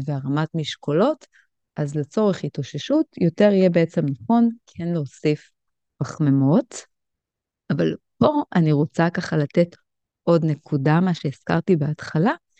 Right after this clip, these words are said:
שיש דבר כזה בשם נקרא טארגט קיטו, וזה טארגט שהוא מתאים, סליחה, וזו תזונה שהיא מתאימה ממש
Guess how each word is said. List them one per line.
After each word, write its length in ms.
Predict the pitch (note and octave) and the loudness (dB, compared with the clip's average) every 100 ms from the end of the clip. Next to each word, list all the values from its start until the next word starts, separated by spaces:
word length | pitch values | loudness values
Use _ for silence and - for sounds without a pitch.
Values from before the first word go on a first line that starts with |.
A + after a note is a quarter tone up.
| _ _ - | _ _ -4
שיש 460 | F3 F3 C4+ C4 - _ | 0 2 0 -4 -10 _
דבר 300 | D3+ C#3 F3+ B3+ | -8 -4 -2 -2
כזה 300 | B3 F#3+ D#3 | -2 0 0
בשם 380 | C#3+ D3+ - G3+ | 0 -2 -2 0
נקרא 380 | G#3+ D#3 - F3+ F3+ _ _ _ _ | -2 -4 -4 -4 -6 _ _ _ _
טארגט 540 | - D#3+ E3 F#3+ G3 - _ _ | -2 0 2 0 -2 -10 _ _
קיטו, 300 | D3+ C#3+ D#3+ - _ _ _ _ - | -2 -2 -4 -8 _ _ _ _ -6
וזה 180 | D#3 G3 - | -4 -4 -2
טארגט 440 | A#3 B3 C#4 C4+ | -2 0 -2 -2
שהוא 180 | F3 D#3 | -2 -2
מתאים, 460 | D#3 - F3+ F#3 F#3+ - | -4 -2 0 0 -4 -6
סליחה, 380 | - D3+ C#3+ C#3 | -6 -4 -4 -4
וזו 200 | C#3+ D#3+ | -4 -2
תזונה 480 | C#3+ D#3 D3+ F#3 C4 | -4 -2 0 2 0
שהיא 180 | - G3+ | -2 -4
מתאימה 600 | D#3+ - - C#3+ C#3 E3+ G3+ _ _ _ _ - | -4 -10 -12 -8 -2 -2 -2 _ _ _ _ -10
ממש 600 | D#3 C#3+ C#3+ E3 G#3+ - | -6 -4 0 0 -2 -6